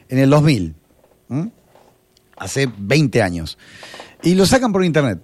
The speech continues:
Es decir, lo, lo, era muy, muy raro porque hace veinte años teníamos internet mucho, pero estaba en internet dial-up. Era una cosa bastante, bastante lamentable.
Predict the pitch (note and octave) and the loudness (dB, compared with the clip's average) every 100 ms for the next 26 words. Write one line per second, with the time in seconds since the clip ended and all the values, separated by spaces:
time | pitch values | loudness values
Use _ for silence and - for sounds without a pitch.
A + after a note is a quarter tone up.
0 | _ G#2+ A#2 G#2 B2 B2+ C3+ A#2+ A#2 A2+ | _ -4 -2 0 2 4 4 2 2 2
1 | C3 E3+ D#3+ E3 D#3+ F3 F#3+ G3+ C#3+ B2 | 2 2 2 2 2 4 4 4 2 0
2 | B2+ A#2+ A#2 A2 G#2 G2 F#2+ F#2 F#2+ G2 | 0 2 2 2 0 0 -4 -6 -6 -4
3 | A2 A#2 A#2+ B2+ C#3 C#3+ D#3+ D#3 C3+ - | -2 2 2 2 4 4 4 2 2 -6
4 | - G#2+ A#2 C#3+ B2+ B2 B2 C3+ E3+ A3+ | -10 -6 0 0 0 0 0 2 4 4
5 | A3 C3+ F#2+ D#3 D#3 G#2+ G#2 A#2 A2+ G2+ | 2 -2 -4 -2 0 0 -4 -4 -2 2
6 | B2 B2 G2+ E2+ G#2 G#2+ G2+ F#2+ F#2+ F#2+ | 4 4 2 -6 -4 -2 -2 -2 -2 0
7 | F#2 A2 G#2 F#2+ F2+ F#2 F#2 F#2+ A#2+ G#2+ | 0 0 0 0 0 -2 -4 -2 0 2
8 | G2+ G#2 G2+ G2+ A#2+ | 0 2 2 2 0